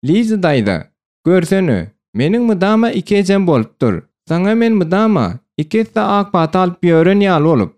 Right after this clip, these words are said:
Görnemokmy hä?" Lizi munyň bilen gyzgyn alalaşdy. Rebbim Hudaý, seniň erkiň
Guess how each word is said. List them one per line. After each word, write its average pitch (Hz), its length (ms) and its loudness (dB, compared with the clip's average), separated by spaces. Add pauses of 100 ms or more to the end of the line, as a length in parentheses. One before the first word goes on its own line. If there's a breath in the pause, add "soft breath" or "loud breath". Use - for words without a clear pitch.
(360)
Görnemokmy 196 840 2
hä?" 110 300 0 (320)
Lizi 214 300 0
munyň 214 360 2
bilen 214 240 0
gyzgyn 202 300 0 (100)
alalaşdy. 135 580 0 (600)
Rebbim 180 480 0
Hudaý, 156 440 0 (400)
seniň 202 240 0 (140)
erkiň 190 280 -2